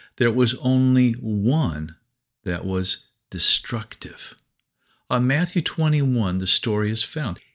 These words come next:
He, Jesus was looking for fruit on this fig tree, and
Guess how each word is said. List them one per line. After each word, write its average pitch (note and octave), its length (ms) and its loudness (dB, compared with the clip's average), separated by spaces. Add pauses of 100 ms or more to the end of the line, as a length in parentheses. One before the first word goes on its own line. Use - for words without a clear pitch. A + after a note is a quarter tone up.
(220)
He, D#3+ 160 0
Jesus G3+ 560 4
was C3 200 0
looking D3+ 520 4
for B2+ 240 -4
fruit - 640 -2 (160)
on A2+ 220 2
this A2+ 240 4
fig D#3+ 400 -2
tree, E2+ 480 -4 (500)
and G2+ 380 0